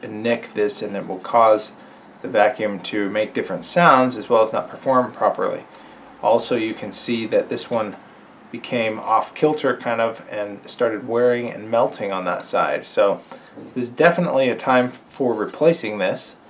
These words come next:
And so when you replace it, there are companies that sell replacement ones. You can buy them on eBay. This is a genuine Kirby part, uh, but you want to make sure that it comes with the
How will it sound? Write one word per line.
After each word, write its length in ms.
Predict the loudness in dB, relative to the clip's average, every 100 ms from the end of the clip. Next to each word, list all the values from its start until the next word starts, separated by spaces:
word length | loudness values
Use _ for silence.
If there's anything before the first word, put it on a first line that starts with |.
| -20 -20 -20 -4
And 580 | 0 4 4 4 0 -4 -10
so 380 | 2 6 6
when 320 | 4 4 4 4
you 180 | 4
replace 520 | 2 2 4 4 4 -2
it, 140 | 0
there 200 | 4 8
are 160 | 8 6
companies 460 | -2 -4 -4 -4
that 120 | -4
sell 480 | 2 6 8 6 2 -12 -16
replacement 680 | -14 -10 -2 6 6 4 -2
ones. 320 | 0 0 -2 -4
You 60 |
can 140 | -6 2
buy 180 | 4 6
them 160 | 2
on 180 | -2 -2
eBay. 480 | -2 6 6 6 0 -12 -20 -20 -20 -16 -10 -10 -10
This 160 | -8
is 140 | -4 0
a 120 | 0
genuine 540 | 0 -2 -2 -4 -6
Kirby 300 | -2 -2 -2
part, 400 | 0 4 4 4 -12 -20 -20 -20 -20 -20 -12
uh, 280 | -2 0 0
but 260 | 2 -2 -2
you 80 |
want 180 | 0 2
to 60 | 4
make 160 | 2
sure 420 | 0 -2 2 2 0
that 200 | 0 0
it 120 | 0
comes 380 | -2 -2 -2 -2
with 400 | 0 0 -4 -18 -20 -20 -20 -20 -16
the 100 | -12